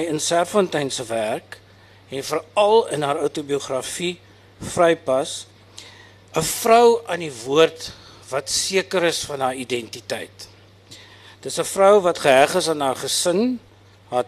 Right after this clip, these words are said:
taal, haar volk, haar kultuur, en wat anders as die digtende huisvrou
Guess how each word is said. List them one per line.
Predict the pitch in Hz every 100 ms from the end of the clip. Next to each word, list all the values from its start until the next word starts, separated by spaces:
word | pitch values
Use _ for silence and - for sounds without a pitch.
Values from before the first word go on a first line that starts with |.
| -
taal, | 160 170 180 196 185 - - _ _ _
haar | - 127
volk, | - 208 220 233 - - _ _ _ _ _ -
haar | 123
kultuur, | - 135 - 202 190 220 208 - _ _ _ - - - -
en | 180 156
wat | 151 139 -
anders | 214 247 277 277 -
as | 180 175
die | - 151
digtende | - 165 - - 226 202
huisvrou | 135 160 - - 151 139 147